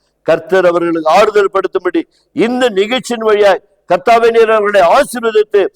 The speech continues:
அவர்களுக்கு வர வேண்டிய நிலத்தின் ஆசீர்வாதங்கள், பண உதவிகள் எங்கெல்லாம் தடைப்பட்டு போயிருக்கிறதோ, அவைகளெல்லாம் கட்டவிழ்த்து விடும்படியா நாங்கள் செபிக்கிறோம்,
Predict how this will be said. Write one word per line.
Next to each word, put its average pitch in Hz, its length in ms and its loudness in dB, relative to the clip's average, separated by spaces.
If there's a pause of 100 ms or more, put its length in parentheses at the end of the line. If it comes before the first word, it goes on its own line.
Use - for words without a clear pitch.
(140)
அவர்களுக்கு 208 520 2
வர 196 180 4
வேண்டிய 240 360 0
நிலத்தின் 208 460 -2
ஆசீர்வாதங்கள், 220 640 0
பண 240 220 2
உதவிகள் 226 500 -2 (220)
எங்கெல்லாம் 240 520 0
தடைப்பட்டு 240 560 0
போயிருக்கிறதோ, 403 500 2 (240)
அவைகளெல்லாம் 220 680 2
கட்டவிழ்த்து 262 560 0
விடும்படியா 220 380 -2
நாங்கள் 170 260 -6
செபிக்கிறோம், 127 480 -8